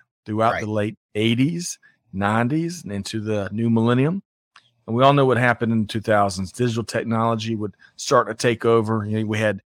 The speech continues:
Speaker 1: iPods come along where you could store, you know, thousands of songs in a small device and no need to, you know, join B M G Music Club and get
Speaker 2: Right.
Speaker 1: twelve C Ds for a penny. Remember those days?
Speaker 2: Absolutely
Speaker 1: Um,
Speaker 2: did.
Speaker 1: but all of that ate away, ate away, ate away at,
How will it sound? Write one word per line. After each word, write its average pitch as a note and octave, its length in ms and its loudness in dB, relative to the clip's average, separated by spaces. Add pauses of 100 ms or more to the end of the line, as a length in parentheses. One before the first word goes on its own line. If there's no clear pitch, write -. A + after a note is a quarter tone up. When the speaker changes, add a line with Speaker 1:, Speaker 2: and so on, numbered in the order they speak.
(960)
Speaker 1:
iPods A#2 640 4
come A#2+ 180 -2
along A#2+ 380 2
where A#2 100 0
you G#2+ 60 -4
could G2+ 160 -12
store, A#2 440 -4 (340)
you A2+ 120 0
know, G#2 60 0
thousands A2+ 580 4
of A2 100 -4
songs B2 560 0
in G#2+ 60 -6
a G#2 60 -6
small B2 360 -2
device A#2 520 0
and G#2+ 100 -4
no A2+ 120 0
need A#2+ 280 -2
to, A2 160 -2 (320)
you A#2 100 -2
know, A2 60 2
join B2 360 0
B B2 200 -2
M B2 120 -2
G A#2+ 180 -2
Music B2+ 340 0
Club B2 360 6
and A2 100 0
get B2 160 -2 (220)
Speaker 2:
Right. - 100 -6
Speaker 1:
twelve C3 300 0
C C3 160 -4
Ds C3 220 0
for C#3 180 0
a A#2 60 2
penny. C3 360 -4 (240)
Remember C3 200 0
those B2 120 0
days? B2+ 360 0 (440)
Speaker 2:
Absolutely B2 420 -2
Speaker 1:
Um, G#2+ 220 2
Speaker 2:
did. G2+ 160 -16 (260)
Speaker 1:
but B2+ 120 -6
all C#3+ 220 2
of D3 80 0
that B2+ 300 2
ate B2 200 2
away, A#2+ 460 -2
ate A2 160 -6
away, G#2+ 300 -2
ate G#2+ 180 -6
away G2+ 400 -2
at, F#2+ 240 -4